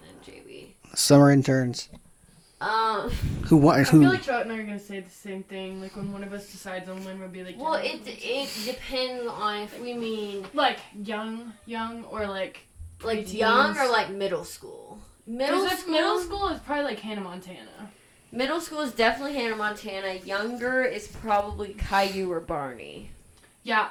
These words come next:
Speaker 3: I was obsessed with Barney for the longest time.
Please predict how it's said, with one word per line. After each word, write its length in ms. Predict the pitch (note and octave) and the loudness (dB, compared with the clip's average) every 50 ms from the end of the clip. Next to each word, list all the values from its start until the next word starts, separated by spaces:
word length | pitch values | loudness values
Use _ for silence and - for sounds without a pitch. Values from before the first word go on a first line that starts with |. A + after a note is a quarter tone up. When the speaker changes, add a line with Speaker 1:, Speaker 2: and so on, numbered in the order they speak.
| - | 0
Speaker 3:
I 240 | A3+ A#3+ C4+ D4+ E4 | 2 4 4 4 4
was 160 | E4 D4 A3+ | 2 0 -2
obsessed 380 | A3+ G#3 - - A3 G#3 G#3 - | -6 -8 -6 -6 -6 -6 -4 -6
with 140 | G3+ F#3 - | -10 -8 -6
Barney 340 | G3+ F#3+ F#3+ F#3+ F#3 F3+ | -6 -6 -4 -6 -8 -10
for 180 | F3 - F#3+ F3+ | -10 -10 -10 -10
the 100 | F3 F3 | -10 -10
longest 640 | F3 F3+ F3+ F3+ F3+ F3+ F3+ F3 F3 F3+ F3+ - - | -10 -10 -10 -8 -8 -8 -8 -8 -10 -10 -12 -16 -18
time. 640 | - - F#3+ F3+ D#3+ D3 C#3+ C3+ C3 G#3+ G#3+ G#3 | -16 -12 -12 -12 -10 -12 -14 -14 -14 -16 -16 -18